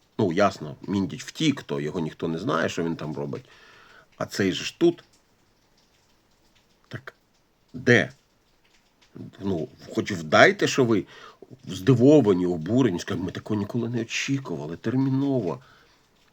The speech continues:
Е, скласти пов-, я пам'ятаю, коли, е, при Порошенку на заступника,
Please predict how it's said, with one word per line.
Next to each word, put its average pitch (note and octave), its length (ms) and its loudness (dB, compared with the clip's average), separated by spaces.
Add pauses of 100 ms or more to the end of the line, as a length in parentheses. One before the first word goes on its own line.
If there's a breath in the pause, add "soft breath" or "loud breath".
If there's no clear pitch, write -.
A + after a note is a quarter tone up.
(180)
Е, F2 360 -4 (420 soft breath)
скласти B2 440 0
пов-, B2 320 -4
я G#2+ 160 2
пам'ятаю, A#2+ 680 0
коли, G#2 420 -2 (460 loud breath)
е, F#2 160 0
при G#2+ 200 -2
Порошенку F#2+ 840 -4 (320 soft breath)
на A2+ 180 4
заступника, G#2 840 -2